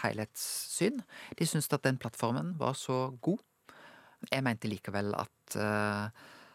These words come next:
at, eh, vi hadde stått oss på å takke nei. Eh, men det er jo en veldig god plattform på mange områder. Eh, og jeg er jo stolt for eksempel at K R F har fått et fritidskort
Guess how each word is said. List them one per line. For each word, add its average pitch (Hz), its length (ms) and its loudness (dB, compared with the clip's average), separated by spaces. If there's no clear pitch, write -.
at, - 260 -2
eh, 107 320 4
vi 104 220 4
hadde 104 240 0
stått - 260 -8
oss 110 120 -4
på 104 180 0
å 104 340 0
takke 110 240 -4
nei. 139 220 2
Eh, 127 220 2
men 131 240 4
det 104 100 4
er 117 80 8
jo 247 60 6
en 277 120 2
veldig 120 300 -2
god 104 260 -2
plattform 202 720 -2
på 143 140 -2
mange 120 400 0
områder. 110 680 2
Eh, 110 680 4
og 107 160 6
jeg 135 100 6
er 247 80 0
jo 120 40 2
stolt - 420 -2
for 107 120 -2
eksempel 87 360 -2
at - 120 -6
K - 160 -2
R 87 140 0
F - 100 -10
har - 80 -4
fått - 280 -12
et - 120 -10
fritidskort - 1080 -4